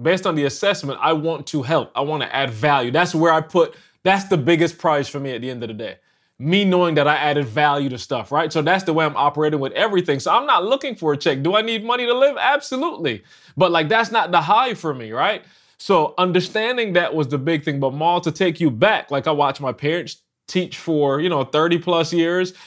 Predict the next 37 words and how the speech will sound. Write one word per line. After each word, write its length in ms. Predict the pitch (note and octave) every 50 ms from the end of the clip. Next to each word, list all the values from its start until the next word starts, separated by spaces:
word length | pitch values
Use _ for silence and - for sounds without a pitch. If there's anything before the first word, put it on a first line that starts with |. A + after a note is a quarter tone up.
| - - - - - - -
I 40 |
watched 260 | C#3+ D3 D#3 C#3+ - D3+
my 80 | D3 B2
aunt 360 | - C#3 D#3+ F3+ D#3+ - B2+
work 240 | E3 F3 F3+ F3 D#3+
at 140 | C#3+ B2
Chase 400 | - - - F3 F3 F3 E3 E3+
for 340 | - - D#3+ D3+ D3 C#3+ C#3
thirty. 460 | C3 - - E3 E3+ F3 F3+ F3+ D3 -
She, 280 | - - G3+ G3 D#3+ -
she 300 | - - G3+ G3 F3+ F#3+ -
moved 360 | B2+ C#3+ D#3+ E3 D3 C3+ F3
up 180 | G3 F3+ - -
here 200 | G3 F#3 F3+ E3+
the 160 | D3+ C3+ A#2+ - -
same 260 | - F#3 E3+ D#3+ D#3+
year 80 | D#3 D#3
I 40 | D3+
was 160 | C#3+ C3+ A#2
born, 360 | G2+ A2 E3+ G3 E3+ C#3 C3
nineteen 320 | D3 D3+ D3+ D3 E3+ D#3
seventy-nine. 560 | C#3+ - E3 C#3 C3 C#3 C3+ C3+ D3+ D3+ C#3 C3
She 100 | - C#3+
started 240 | - D3+ C#3+ C#3
working 280 | C#3 C#3 C#3 C3+ D#3 C3+
at 140 | A#2+ A2+ -
Chase, 340 | - G#3 E3+ C3+ B2+ B2+ - - - - - C#3 -
and 140 | C3 C#3 C3+
they 100 | D#3+ D#3+
just 220 | D3+ E3 D#3 -
told 240 | - E3 D3+ D3+ D3
her, 240 | D3 C#3+ C#3 C3+ - _ _ _ - -
"Thank 240 | E3+ F3 E3 D#3+
you, 160 | F#3 E3+ E3 D#3+
but 300 | D#3+ C#3 C3 B2 - C#3+
no 100 | C#3+ C#3+
thanks," 560 | C#3 - C3+ C3 C#3+ D3+ - - - - -